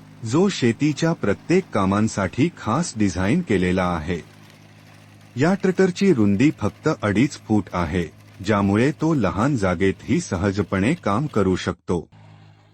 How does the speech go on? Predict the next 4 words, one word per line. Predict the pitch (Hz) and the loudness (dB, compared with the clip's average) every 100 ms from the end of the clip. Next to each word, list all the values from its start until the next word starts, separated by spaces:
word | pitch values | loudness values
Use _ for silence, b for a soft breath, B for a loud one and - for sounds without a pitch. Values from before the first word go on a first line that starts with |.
| _ _ _ _ | _ _ _ _
प्रमुख | 135 156 208 - 101 | -2 2 0 -2 0
वैशिष्ट्ये: | 98 95 104 - 101 87 - _ _ _ _ _ _ _ _ _ _ | 2 2 -2 -4 -4 -4 -6 _ _ _ _ _ _ _ _ _ _
यामध्ये | 110 143 175 180 156 196 | 0 2 2 2 2 0
अठरा | - 101 98 120 | -2 -4 -2 0